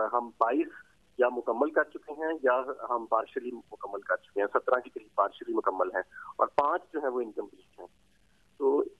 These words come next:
ان میں مختلف، آ، اس کے، آ، اسپیکٹس ہیں۔ ہماری جو فائنینشل ٹرانزیکشنز ہیں اس ملک کے اندر، آ، چاہے وہ، آ، جس طرح آپ نے اپنے انٹروڈکشن میں کہا، نیشنل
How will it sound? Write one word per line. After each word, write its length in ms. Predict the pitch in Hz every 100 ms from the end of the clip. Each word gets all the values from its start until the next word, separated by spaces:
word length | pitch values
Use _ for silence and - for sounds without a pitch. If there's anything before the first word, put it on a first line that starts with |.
| _ _ -
ان 200 | 196 403
میں 100 | 415 -
مختلف، 640 | - - 214 196 - -
آ، 60 | 160 147 139 139 131 - _ _ _ _ -
اس 140 | - -
کے، 340 | 160 147 143 131 123 110
آ، 100 | 117 117 110 104 120
اسپیکٹس 460 | - 147 - -
ہیں۔ 180 | 120 147 254 151 123
ہماری 240 | 117 113
جو 120 | 123 127
فائنینشل 380 | 120 113 110 131
ٹرانزیکشنز 720 | - 110 104 104 - 131 127
ہیں 200 | 120 117 -
اس 100 | 110 - 110
ملک 200 | 113 -
کے 80 |
اندر، 300 | 107 104 107 104 _ _ _ _ 104
آ، 300 | 101 98 101
چاہے 320 | - 107 110
وہ، 320 | 101 104 98 95 -
آ، 160 | 90 95
جس 240 | 104 -
طرح 100 | 104
آپ 140 | 98 107
نے 60 |
اپنے 380 | 101 104 101 98 -
انٹروڈکشن 520 | 107 104 101 - 110
میں 80 | 104
کہا، 220 | 101 98
نیشنل 340 | 101 101 117